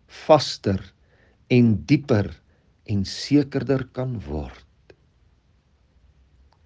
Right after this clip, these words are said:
Lei ons dan in 'n lewe van opregte geloof tot aan die einde van die tyd, wanneer u Seun weer sal kom om ons te kom haal. Dankie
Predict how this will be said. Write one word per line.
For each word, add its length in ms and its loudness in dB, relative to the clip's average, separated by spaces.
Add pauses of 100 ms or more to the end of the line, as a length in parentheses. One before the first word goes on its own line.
(380)
Lei 200 6
ons 200 4
dan 380 6 (540)
in 140 2
'n 140 0
lewe 340 8
van 320 2
opregte 760 2
geloof 760 0 (1120)
tot 280 2
aan 120 4
die 200 2
einde 280 2
van 200 -6
die 180 -8
tyd, 380 -10
wanneer 320 -6
u 80 -14
Seun 480 0
weer 220 2
sal 300 -4
kom 280 -2 (640)
om 200 -2
ons 240 -4
te 100 -6
kom 200 -4
haal. 360 -12 (1500)
Dankie 600 -2